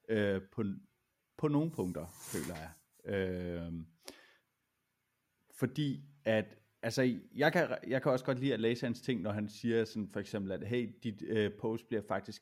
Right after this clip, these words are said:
ikke straffet i visninger, hvis du, øh, går ind og redigerer en stavefejl lige efter det er kommet op," eller, "Dit, øh, post bliver ikke straffet, hvis du nu lægger første kommentar med et link."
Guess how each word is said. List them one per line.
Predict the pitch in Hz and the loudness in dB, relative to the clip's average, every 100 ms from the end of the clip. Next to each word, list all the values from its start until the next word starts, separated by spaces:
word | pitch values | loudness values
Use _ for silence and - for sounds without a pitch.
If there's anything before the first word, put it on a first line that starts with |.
| _ | _
ikke | 135 147 143 | 0 0 -4
straffet | - 98 98 - 117 107 | -4 0 0 0 0 0
i | 110 | -2
visninger, | 101 113 107 117 98 92 90 - | 0 -2 0 -4 -2 -4 -6 -8
hvis | 107 107 107 | 0 0 0
du, | - 104 107 113 | -2 0 0 0
øh, | 104 101 - | -2 -2 0
går | 110 | 2
ind | 87 110 107 | 2 0 0
og | 98 | 0
redigerer | 101 101 98 117 104 90 - | 0 -2 -4 0 0 0 -4
en | 107 | -6
stavefejl | 107 98 95 101 98 90 87 92 | -4 0 0 -2 -6 -6 -8 -10
lige | - 104 92 | -6 -4 -4
efter | - 90 | -4 -6
det | 90 | -6
er | |
kommet | - 90 87 | -6 -6 -6
op," | 82 _ | -10 _
eller, | - 101 92 | -8 -4 -4
"Dit, | - 101 | -4 0
øh, | 107 95 92 85 | 2 2 0 -2
post | - 113 - | -2 -2 -2
bliver | 107 - | -6 -2
ikke | 127 - | -2 -2
straffet, | - 92 - 110 | -2 -2 -2 -4
hvis | 101 - | -6 -6
du | 107 | -4
nu | 104 | -2
lægger | 107 101 107 - | -2 -2 -4 -4
første | 92 95 | -4 -6
kommentar | - 104 98 - 87 - | -8 -6 -6 -6 -8 -6
med | 92 | -8
et | 95 | -6
link." | 95 92 | -6 -6